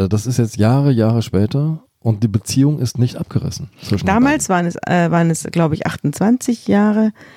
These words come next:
Speaker 2: Inzwischen sind es vierunddreißig Jahre und die Beziehung besteht bis heute. Ich hab das Ende der Geschichte dann ja auch im Kriminalmagazin geschrieben, wie es den beiden heute geht. Das will ich jetzt aber nicht verraten.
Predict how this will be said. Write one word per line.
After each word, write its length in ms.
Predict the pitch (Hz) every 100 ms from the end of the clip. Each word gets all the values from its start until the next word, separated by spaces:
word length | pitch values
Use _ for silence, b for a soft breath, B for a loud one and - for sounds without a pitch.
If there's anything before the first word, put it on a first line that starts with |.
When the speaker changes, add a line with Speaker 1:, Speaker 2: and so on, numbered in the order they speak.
| B B
Speaker 2:
Inzwischen 460 | - 165 165 170 170
sind 240 | 156 156
es 160 | - -
vierunddreißig 760 | 165 151 135 135 175 202 175
Jahre 280 | - 165 160
und 80 | 156
die 60 | 147
Beziehung 400 | 147 - 151 147
besteht 300 | 139 151 -
bis 200 | 131 143
heute. 280 | 180 190 226 B B B
Ich 100 | -
hab 160 | 185 -
das 160 | 160
Ende 440 | - 147 170 240 269
der 160 | 226
Geschichte 400 | 202 202 220 -
dann 180 | 175 170
ja 160 | 165 -
auch 140 | -
im 240 | - 160 156
Kriminalmagazin 920 | 175 165 156 208 240 226 220 226 208
geschrieben, 440 | 190 - 185 175
wie 80 | 160
es 80 | 160
den 200 | - 151
beiden 280 | 147 139 139
heute 260 | 151 185
geht. 160 | 190 196
Das 120 | 175
will 100 | 185
ich 80 | 170
jetzt 140 | 180
aber 120 | - 151
nicht 240 | 156 -
verraten. 440 | 147 135 147 -